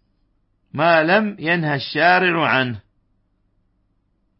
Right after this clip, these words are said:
أو ما لم يخالف هذا اللباس عرف الناس. فاللباس فيه ما هو مباح، وما هو فرض،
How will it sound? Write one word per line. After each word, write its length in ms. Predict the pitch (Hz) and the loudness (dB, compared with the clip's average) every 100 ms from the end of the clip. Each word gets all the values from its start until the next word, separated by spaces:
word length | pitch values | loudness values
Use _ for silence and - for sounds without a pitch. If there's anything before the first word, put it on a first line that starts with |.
| _ _ _ 143 | _ _ _ -2
أو 180 | 175 | 0
ما 320 | 160 170 180 170 | 0 0 2 2
لم 220 | 180 180 | 0 -2
يخالف 840 | 160 143 170 175 160 143 139 - | -6 -4 2 4 4 2 -6 -8
هذا 460 | 135 147 156 147 139 | -2 2 2 2 -4
اللباس 880 | 127 127 131 175 214 226 - _ _ _ _ _ _ _ - | -4 -6 0 0 0 -2 -18 _ _ _ _ _ _ _ -6
عرف 280 | 151 151 135 | -4 -2 -4
الناس. 580 | 110 107 107 98 - _ _ _ _ _ _ _ _ _ _ _ _ _ _ _ _ _ _ _ _ _ _ _ _ _ _ _ _ | -4 -2 -4 -6 -18 _ _ _ _ _ _ _ _ _ _ _ _ _ _ _ _ _ _ _ _ _ _ _ _ _ _ _ _
فاللباس 680 | 113 117 117 143 202 208 220 226 - _ _ _ _ _ | -8 -6 -4 0 0 0 -4 -6 -10 _ _ _ _ _
فيه 280 | - 123 117 | -8 -6 -4
ما 160 | 107 110 | -4 -4
هو 200 | 110 104 | -2 -4
مباح، 580 | 95 82 135 147 170 165 _ _ _ _ _ _ | -6 -2 0 0 -2 -8 _ _ _ _ _ _
وما 280 | - 107 107 | -10 -8 -6
هو 220 | 104 104 | -6 -6
فرض، 560 | 92 117 147 143 165 160 | -6 -4 -4 -4 -6 -8